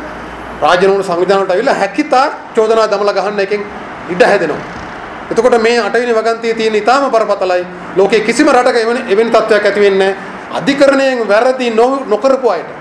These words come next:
අධිකරණයෙන් වැරදිකරුවන් ලෙස ඔප්පු නොවූ අයට පවා දඬුවම් කරන්න, පරිපාලන වශයෙන් දඬුවම් කරන්න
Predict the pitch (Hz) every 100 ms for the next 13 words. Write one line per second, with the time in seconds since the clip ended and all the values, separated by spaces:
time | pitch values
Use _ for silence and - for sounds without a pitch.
0 | - - 170 247 240 262 311 415 - -
1 | - - - 156 180 226 240 247 247 247
2 | 247 285 - - 196 196 262 214 294 302
3 | 254 214 196 185 185 180 226 262 254 208
4 | 202 190 196 - - - - 160 220 262
5 | 262 233 202 214 190 196 190 190 180